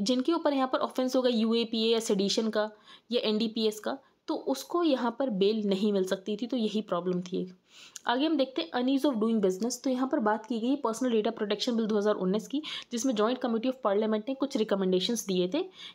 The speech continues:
कि यहाँ पर कौन से चेंजेस होने चाहिए। अब according to the author, बहुत ज़्यादा रेगुलेटरी आर्किटेक्चर लाया जा रहा है इस बिल के अंदर, और इतना ज़्यादा रेगुलेटरी आर्किटेक्चर तो हो रहा है जिसकी वजह से यहाँ पर जो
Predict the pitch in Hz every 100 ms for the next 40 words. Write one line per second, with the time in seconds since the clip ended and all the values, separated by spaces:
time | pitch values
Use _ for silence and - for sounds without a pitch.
0 | - 247 226 226 262 240 226 262 254 202
1 | 240 240 202 175 175 165 180 - 262 240
2 | 240 233 311 330 320 - 196 185 294 -
3 | - - - 175 185 208 320 370 233 226
4 | 285 262 220 214 208 262 214 226 208 202
5 | 214 190 175 214 214 202 196 220 254 220
6 | 180 185 190 214 190 208 285 - - -
7 | 277 294 320 330 294 311 262 226 226 262
8 | 302 247 254 214 - 285 302 226 208 208
9 | 208 202 285 240 247 262 262 262 320